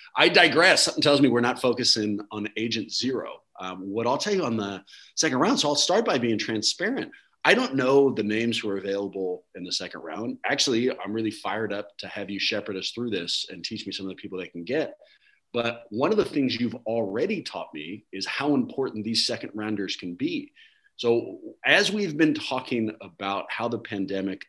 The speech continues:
affects the N B A and then the Warriors specifically, one of the things we've been worried about, man, is how much money does Lacob and the Warriors have? Will they be able to spend all seventeen million of the T P E? What does it mean that they haven't been able to get all this revenue in? And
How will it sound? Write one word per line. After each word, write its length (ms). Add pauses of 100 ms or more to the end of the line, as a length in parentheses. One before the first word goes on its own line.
affects 540
the 160
N 100
B 160
A 280
and 120
then 60
the 60
Warriors 260
specifically, 540 (480)
one 140
of 40
the 80
things 180
we've 120
been 140
worried 220
about, 240
man, 160
is 120
how 320
much 260
money 380
does 420
Lacob 600
and 180
the 80
Warriors 560
have? 340 (200)
Will 200
they 180
be 120
able 180
to 80
spend 440
all 240
seventeen 520
million 440 (100)
of 220
the 180
T 200
P 360
E? 240
What 160
does 140
it 140
mean 260
that 140
they 100
haven't 260
been 160
able 140
to 80
get 140
all 100
this 160
revenue 440
in? 800
And 480